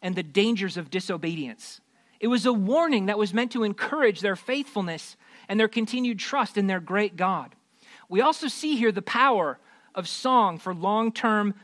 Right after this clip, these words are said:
memory and sustained impact, because this song was gonna live unforgotten in the mouths of their offspring from one ch-, generation to the next. Man, music has a, a unique ability to lodge a message in our memory,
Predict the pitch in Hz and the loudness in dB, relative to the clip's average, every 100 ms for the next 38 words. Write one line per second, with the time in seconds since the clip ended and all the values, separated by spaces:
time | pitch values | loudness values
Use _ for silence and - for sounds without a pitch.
0 | - 180 214 226 196 165 160 156 - 175 | -6 0 2 4 2 0 -4 -6 -10 -12
1 | - 202 196 - 202 214 165 143 180 170 | -4 -2 -2 -2 -2 0 0 -2 -6 -8
2 | 180 151 196 - - 254 240 202 175 185 | -6 -4 -8 -6 -4 0 2 0 -2 -2
3 | 175 165 170 233 240 170 151 - 190 254 | -4 -4 4 6 6 4 -2 -4 -2 0
4 | 254 254 214 208 185 180 175 170 175 175 | 0 0 6 6 6 -4 -6 -2 0 -2
5 | 165 165 147 151 160 - 135 117 _ _ | -6 -4 2 2 2 -4 -14 -14 _ _
6 | _ - _ - 180 165 185 240 269 247 | _ -20 _ -4 -4 0 2 2 2 -2
7 | - - - - 185 233 226 226 214 220 | -4 -6 -20 -4 0 2 2 2 0 -2
8 | 214 185 175 170 165 - - - - _ | 0 -2 -2 -2 -4 -6 -16 -16 -20 _
9 | _ _ _ _ _ _ _ - 180 214 | _ _ _ _ _ _ _ -10 0 2
10 | 196 170 196 208 233 220 190 165 151 - | 2 -2 -4 -2 -2 0 0 0 -4 -6
11 | _ _ _ _ - 185 165 185 180 196 | _ _ _ _ -8 -6 -2 -2 0 0
12 | 220 220 196 170 185 180 165 160 151 147 | -2 -4 -8 -6 -4 -4 -8 -8 -8 -2
13 | 156 180 196 185 - 160 156 147 165 - | 2 4 2 -2 -8 -8 -6 -4 -6 -4
14 | 139 131 - 165 151 147 143 143 147 147 | -8 -8 -12 -10 -8 -8 -6 -6 -6 -6
15 | 127 107 | -10 -14